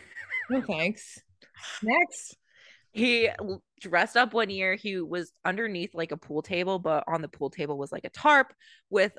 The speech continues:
Speaker 2: a coffin that we had made of, like, old wood. So he's under the table. He's dressed up as a murderous clown.
Speaker 1: Oh God, this, this is, like, the worst thing
Speaker 2: <laughs>
Speaker 1: ever. Right here, I'm like, "I'm good." I would
Speaker 2: No,
Speaker 1: not
Speaker 2: this is, like, my favorite shit. And so he wrapped himself with, like,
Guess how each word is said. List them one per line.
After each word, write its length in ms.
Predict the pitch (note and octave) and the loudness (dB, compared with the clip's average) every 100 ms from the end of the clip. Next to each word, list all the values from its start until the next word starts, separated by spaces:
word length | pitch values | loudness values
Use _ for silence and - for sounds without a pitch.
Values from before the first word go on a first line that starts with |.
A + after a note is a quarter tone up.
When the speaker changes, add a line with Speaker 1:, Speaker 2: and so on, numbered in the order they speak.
| - | 0
Speaker 2:
a 600 | E3+ D#3+ D#3 D3+ D3 B2 - | 2 2 2 0 0 -4 -12
coffin 560 | - F#3+ F3+ - G#3+ | -2 2 2 2 0
that 160 | G#3+ G#3+ | 0 -4
we 140 | G#3 | -4
had 200 | A3 G#3+ | -2 -2
made 280 | F#3+ G3 G3 | -2 -4 -2
of, 100 | F3 | -2
like, 140 | D#3+ - | -4 0
old 260 | D#3+ D3+ | 0 0
wood. 300 | C3 C3 A3 - _ _ _ _ _ _ _ _ _ | 0 2 2 -4 _ _ _ _ _ _ _ _ _
So 80 | G#3+ | -6
he's 100 | F#3 | -2
under 140 | F3 G3+ | -2 -2
the 80 | |
table. 300 | F#3 D3+ C#3 | -2 -2 -2
He's 220 | C3+ D#3+ - | -4 -8 -6
dressed 260 | C#3+ D3 | -4 -4
up 100 | A3+ | -2
as 140 | A#3 A3 | 0 0
a 40 | |
murderous 420 | D#3 D3 C#3 B2+ - | -2 0 0 0 -4
clown. 520 | - B2+ G#2 B2+ F#3 _ _ _ - | -6 -4 -4 -6 -12 _ _ _ 4
Speaker 1:
Oh 240 | G#3 F#3 | 6 6
God, 420 | F3 G3+ F3 E3+ | 6 6 6 6
this, 160 | A3 D4 | 2 0
this 180 | D#4+ D#4+ | -2 -4
is, 100 | G4+ | 2
like, 160 | A4+ F#4 | 2 6
the 100 | D4+ | 6
worst 480 | F#3 F3 F#3+ - - | 8 6 6 2 0
thing 220 | G3+ F#3+ | 0 2
Speaker 2:
<laughs> 40 | - | 2
Speaker 1:
ever. 340 | D#3+ - C3+ | 0 0 -8
Right 340 | C3+ F3 G#3+ D4+ | -4 4 4 4
here, 240 | D#4 B3+ | 4 6
I'm 140 | F#3+ F#3 | 6 4
like, 160 | E3+ | 0
"I'm 200 | F3 F3 | 2 2
good." 260 | F3 D3+ D3 | 2 2 2
I 140 | D3+ | 2
would 100 | F#3+ | 6
Speaker 2:
No, 140 | A#3 F#3+ | 8 8
Speaker 1:
not 100 | F3+ | 6
Speaker 2:
this 140 | C#4 | 6
is, 80 | G#4 | 4
like, 140 | G#4 | 4
my 140 | C4+ B3 - | 4 0 2
favorite 380 | F#3+ G3 G3+ F#3 | 2 4 2 0
shit. 400 | - F#3 D#3+ - - | -4 -2 -2 -4 2
And 520 | G3+ F#3+ F#3 F#3 E3+ | 4 6 2 -4 -10
so 200 | - G3 | 0 0
he 220 | F#3+ G#3 | 0 -4
wrapped 260 | E3+ E3 F#3+ | 0 0 0
himself 300 | A3+ A3+ G3+ | -4 -4 -4
with, 120 | F#3 | -4
like, 240 | E3+ C#3 | -2 -2